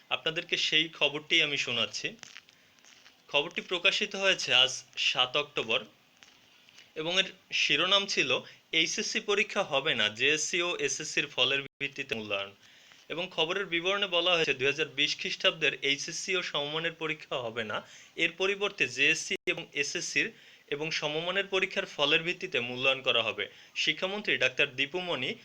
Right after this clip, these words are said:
আজ দুপুরে এ ঘোষণা দিয়েছেন। একটি পরামর্শক কমিটি করা হবে। কমিটিতে শিক্ষা মন্ত্রণালয়ের একজন অতিরিক্ত সচিব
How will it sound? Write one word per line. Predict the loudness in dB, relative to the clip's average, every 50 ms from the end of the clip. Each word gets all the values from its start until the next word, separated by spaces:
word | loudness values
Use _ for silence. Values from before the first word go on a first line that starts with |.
| -20 _ _
আজ | 0 0 0 0 -4
দুপুরে | -8 -8 -8 -4 -2 0 2 2 2 0
এ | -2
ঘোষণা | -4 -4 -6 -4 -4 0 0 0 2
দিয়েছেন। | 2 0 0 0 -2 -4 -10 _ -10 -10 -10 -14 -6 _
একটি | -2 -2 -2 -4
পরামর্শক | -6 -2 -2 0 0 0 -2 -4 -4 -4 -4 -6 -6 _
কমিটি | -4 -2 -2 0 0 0
করা | 0 2 2 2 2
হবে। | 2 0 -4 -4 -6
কমিটিতে | -4 -2 -2 -2 -2 -6 -6 -6 -2 -2 -2 -2 -4 -10 -20 _ -4
শিক্ষা | -2 -2 0 -2 -4 -4 -4 -4 -2
মন্ত্রণালয়ের | -2 -4 -4 -6 -6 -4 -4 0 2 2 4 4
একজন | 2 2 0 -2 -8 -6 -6
অতিরিক্ত | -8 -6 -6 -4 -6 -6 -6 -6 -6
সচিব | -6 -4 -2 -4 -4 -2 -2 -4 -4